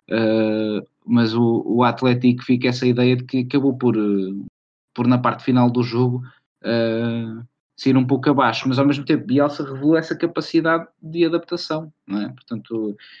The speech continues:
a equipa fisicamente já não estava com a mesma disponibilidade, havia jogadores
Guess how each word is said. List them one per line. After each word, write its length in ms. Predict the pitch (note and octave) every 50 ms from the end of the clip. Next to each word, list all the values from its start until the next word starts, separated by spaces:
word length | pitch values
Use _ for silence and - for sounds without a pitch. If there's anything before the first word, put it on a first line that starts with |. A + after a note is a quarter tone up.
| - - -
a 60 | A#2+
equipa 420 | A#2+ B2 C#3+ C#3 B2 B2 A#2 A2+ A2
fisicamente 840 | - - B2+ B2 B2+ B2 C#3 B2 C3 C3+ B2+ A#2+ B2 - - G#2
já 160 | G#2 B2+ B2 A#2+
não 80 | B2
estava 320 | B2 B2 - B2+ A#2+ A#2+ A#2+
com 80 | B2
a 40 | A#2+
mesma 260 | A#2+ A2+ A#2+ B2+ B2
disponibilidade, 680 | B2 - - - A#2+ A#2 A2+ A#2 A#2+ A#2 C3+ D#3 D#3
havia 220 | D3 B2+ C3+ B2+ B2
jogadores 600 | B2 B2 B2+ B2 B2 - C3 B2 A#2 B2 -